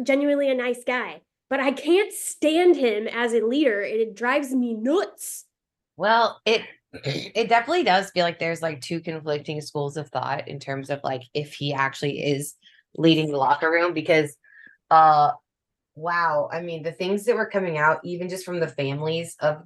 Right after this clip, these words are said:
Speaker 2: players this offseason, was a lot. Like, I know those family members are not in the locker room, so, like, that's not fair to say and put that on him. But, like,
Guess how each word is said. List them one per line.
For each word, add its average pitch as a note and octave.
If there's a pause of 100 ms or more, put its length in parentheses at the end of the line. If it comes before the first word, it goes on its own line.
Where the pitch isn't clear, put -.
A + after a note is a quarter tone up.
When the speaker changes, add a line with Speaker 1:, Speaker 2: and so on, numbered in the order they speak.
Speaker 2:
players E3+
this E3
offseason, F3+ (540)
was D#3 (560)
a A3+
lot. - (500)
Like, F#3 (560)
I A#3
know A3
those G3
family F3
members F#3
are F3
not D#3+
in E3+
the E3
locker D3+
room, F#3
so, E3
like, D#3
that's D#3
not E3+
fair D3+
to D3+
say C#3+
and D3
put C3+
that D3+
on D#3
him. F3 (560)
But, F3+
like, E3